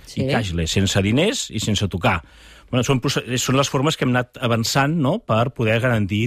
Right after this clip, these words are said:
Speaker 2: tot això.
Speaker 1: A veure, eh, anem a l'activitat. L'alimentària, eh, és una fira molt important,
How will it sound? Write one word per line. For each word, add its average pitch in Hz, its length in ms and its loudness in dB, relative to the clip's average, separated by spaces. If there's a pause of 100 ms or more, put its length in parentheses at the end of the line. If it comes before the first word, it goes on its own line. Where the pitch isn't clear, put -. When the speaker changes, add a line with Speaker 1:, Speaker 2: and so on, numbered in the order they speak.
Speaker 2:
tot 92 100 -6
això. - 320 -12
Speaker 1:
A 175 100 2
veure, 147 360 2 (100)
eh, 196 320 2 (160)
anem 247 320 0
a 285 100 2 (140)
l'activitat. 156 680 -2 (180)
L'alimentària, 214 840 0 (180)
eh, 175 640 0 (120)
és 196 220 0
una 208 400 2
fira 156 240 0
molt 214 560 2
important, 190 480 -6